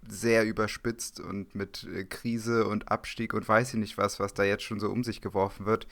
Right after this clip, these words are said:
Klar, beide haben wirklich richtig schlecht gespielt am ersten Spieltag.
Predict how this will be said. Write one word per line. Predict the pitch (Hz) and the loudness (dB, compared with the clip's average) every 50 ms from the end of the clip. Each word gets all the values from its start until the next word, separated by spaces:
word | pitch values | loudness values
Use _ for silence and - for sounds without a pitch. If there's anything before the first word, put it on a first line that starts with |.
| - - - - - - | -16 -18 -18 -18 -12 0
Klar, | - 117 117 110 98 | 6 10 10 10 10
beide | - 107 127 135 139 131 123 | 12 12 12 12 12 10 8
haben | 135 131 135 135 120 | 6 4 2 4 6
wirklich | 135 151 147 151 143 135 - - - - - | 6 4 4 2 -2 -4 -6 -14 -16 -10 -4
richtig | 113 113 139 143 - - 147 127 | 0 0 0 0 0 -2 -4 -4
schlecht | - - 123 120 117 - - | -2 2 2 2 2 2 -4
gespielt | - 104 - - - 95 92 101 | -6 -8 -8 -8 -8 -4 -4 -4
am | 98 98 | -2 -2
ersten | 98 98 101 - 120 107 | -2 -4 -4 -4 -4 -6
Spieltag. | - - 113 110 - - 120 117 127 127 | -6 -6 -6 -6 -4 0 2 2 2 0